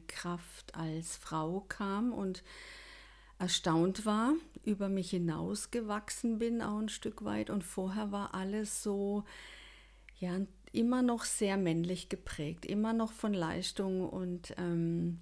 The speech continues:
zeig dich nicht so, wie du bist, die Verletzungsgefahr ist noch zu groß. Und dadurch, ähm, bin ich wirklich in so eine,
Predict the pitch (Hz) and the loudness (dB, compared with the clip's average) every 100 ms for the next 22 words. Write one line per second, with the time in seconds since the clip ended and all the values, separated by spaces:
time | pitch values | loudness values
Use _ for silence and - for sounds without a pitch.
0 | - - 160 160 - 202 - 190 180 180 | -6 -2 -2 -2 -4 -6 -2 -4 -4 -4
1 | 185 190 180 180 190 - - 185 - 170 | -2 -2 -2 -2 -2 -2 -4 -6 -2 -4
2 | 160 170 - 180 175 170 - 165 - 165 | -4 -6 -6 -4 -4 -4 -6 -4 -4 -2
3 | 165 - 180 170 170 - - - 220 202 | -4 -4 -4 -4 -6 -8 -10 -8 -2 -2
4 | 170 - - - - - - - - - | -2 -8 -14 -20 -20 -18 -18 -18 -18 -8
5 | - 175 180 165 170 190 185 185 - - | -4 -2 2 2 2 0 0 -2 -6 -8
6 | - 185 175 170 170 170 175 175 170 180 | -4 -2 2 2 2 0 0 -2 -2 -2
7 | 170 185 - 190 175 190 175 170 165 170 | -2 -4 -4 -4 -4 0 2 2 2 0